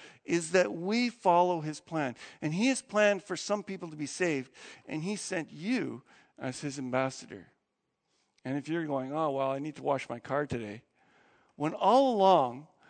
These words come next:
there are some kids playing across the street that need to know the gospel, well, what's happening? You're out of sync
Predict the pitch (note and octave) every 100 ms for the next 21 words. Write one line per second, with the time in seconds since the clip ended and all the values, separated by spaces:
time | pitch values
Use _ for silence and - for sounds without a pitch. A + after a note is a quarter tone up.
0 | - _ - D#3 F3+ E3 E3+ E3 A3 A3+
1 | - F3+ F3 D#3 D#3+ D#3 - - F3 F#3
2 | D3+ E3 D#3 D#3+ D3+ C#3 A#2+ C#3+ E3+ -
3 | D#3 - _ _ _ _ _ _ _ _
4 | _ _ _ _ _ _ _ _ _ _
5 | _ _ - D#3+ F3 F#3+ G#3 A2 F#2 D2+
6 | _ _ _ _ _ _ _ _ _ _
7 | _ _ _ _ - F#3 F#3+ - - A#3+
8 | - -